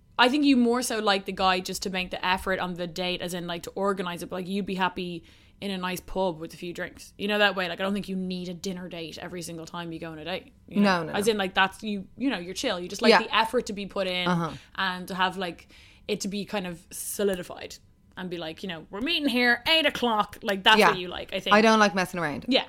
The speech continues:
Speaker 2: I mean, I think, again, that's something that comes in your old years,
Speaker 1: Mm.
Speaker 2: that you're just like, uh, and for the two of us, I'd
Speaker 1: Mm.
Speaker 2: say, uh, in some ways, we're kind of in similar positions right now with,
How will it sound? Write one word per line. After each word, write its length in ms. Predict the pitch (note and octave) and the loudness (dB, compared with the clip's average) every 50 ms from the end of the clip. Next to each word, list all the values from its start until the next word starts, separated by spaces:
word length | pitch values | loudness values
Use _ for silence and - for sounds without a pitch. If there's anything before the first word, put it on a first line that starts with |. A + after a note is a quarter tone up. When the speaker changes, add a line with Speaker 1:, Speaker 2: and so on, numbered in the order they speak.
| - | -2
Speaker 2:
I 60 | - G3 | 0 2
mean, 180 | G3 G3 G3 | 4 4 4
I 80 | F#3 F#3 | 2 0
think, 320 | - - F#3 F#3 F3+ - - | 0 -2 -2 -2 -2 -2 -2
again, 380 | G3 E3 F3 D#3+ D#3 D#3 D3+ C#3+ | -2 0 0 0 0 -2 -2 -2
that's 180 | D3 D3 - | -4 -4 -4
something 220 | - D#3+ D3+ D#3 D#3 | -6 -6 -4 -4 -4
that 140 | D3+ C#3+ - | -4 -6 -6
comes 240 | - E3 D#3+ D3+ D#3+ | -6 -6 -6 -6 -6
in 60 | D#3 | -6
your 120 | D3+ C#3+ D3 | -4 -2 -2
old 140 | D3 C#3+ | -2 -2
years, 340 | C#3+ C#3+ C#3 C#3 C3+ - - - - - - - | -2 -2 -2 -4 -6 -8 -12 -16 -20 -20 -14 -12
Speaker 1:
Mm. 220 | G3+ F3+ - C#3+ | -12 -12 -8 -2
Speaker 2:
that 220 | - E3 E3 - | 0 0 0 0
you're 160 | D#3+ E3 E3 C#3 | 0 -2 0 0
just 260 | D#3 D#3+ D#3 - - | 0 -4 -4 -2 -4
like, 360 | D#3+ D3 C#3+ C#3+ - - - _ _ _ - - - | -2 -2 -2 -4 -6 -14 -20 _ _ _ -10 -2 -2
uh, 80 | G3+ - | -2 0
and 180 | - F3+ F#3+ F3+ | 0 0 0 2
for 140 | - G#3+ G3 | 2 2 0
the 80 | F#3 | 0
two 320 | F#3 - - F#3 F#3+ G3+ G3 | -2 0 2 4 4 4 4
of 80 | C#3 | 2
us, 200 | A2+ A2+ D3 - | 0 -4 -6 -6
I'd 140 | - - E3 | -4 -4 -4
Speaker 1:
Mm. 140 | G3+ G#3 G3+ | -2 -2 0
Speaker 2:
say, 340 | G3 F3+ F#3 F#3+ F3 E3 D#3 - | 2 4 4 4 4 2 0 -2
uh, 60 | - - - - - - - | -6 -6 -8 -10 -10 -2 0
in 180 | C4+ E4 G4+ | 2 2 2
some 360 | F#4+ - - - B3+ C4+ C#4 B3+ | -2 0 6 8 8 10 10 8
ways, 240 | A3 F#3+ F3+ E3 | 6 6 4 2
we're 60 | F#3+ F3 | 0 -2
kind 140 | G3+ F#3+ | -2 0
of 60 | F3+ E3+ | 0 0
in 100 | E3 D#3+ | -2 -4
similar 360 | - - F#3+ F3+ E3+ E3 - | -2 0 0 2 2 0 0
positions 360 | E3 D#3 E3 D#3 - D#3 D3 | 2 2 2 2 2 -2 -2
right 140 | D3+ C#3+ - | -2 -2 -2
now 240 | D#3+ D#3 D3+ D3 - - - - - - - - _ - - - - - - - - - | -4 -4 -4 -6 -10 -14 -18 -20 -20 -20 -20 -20 _ -20 -20 -20 -20 -20 -20 -20 -16 -8
with, 280 | F#3+ F3 F3 D#3 - | 0 2 2 2 2